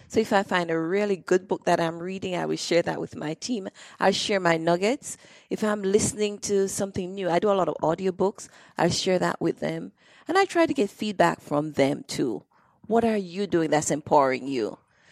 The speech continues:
So that they can know it, it's a conversation that I will be having on a continuous basis.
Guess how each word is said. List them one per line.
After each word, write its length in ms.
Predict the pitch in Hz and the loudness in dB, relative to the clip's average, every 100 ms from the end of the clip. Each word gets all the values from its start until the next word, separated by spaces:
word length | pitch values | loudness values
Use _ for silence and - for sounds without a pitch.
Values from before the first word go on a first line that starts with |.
| - | -18
So 160 | - 226 | 2 6
that 160 | 214 202 | 8 8
they 140 | 214 | 6
can 240 | - 202 | 6 2
know 80 | 202 | 4
it, 160 | 180 - - | 0 0 -4
it's 240 | - - | -4 -2
a 80 | 175 | -2
conversation 640 | - 190 190 - 185 185 | 2 2 2 2 2 2
that 160 | 175 - | 0 2
I 160 | 151 156 | 2 2
will 240 | 170 196 | 6 4
be 140 | 185 | 4
having 280 | 160 147 147 | 2 0 0
on 120 | 147 143 | -4 -4
a 60 | |
continuous 640 | - 147 - 208 208 208 | 0 -2 -2 -4 -4 -4
basis. 600 | - 165 170 - 160 - | 0 0 0 -2 -4 -4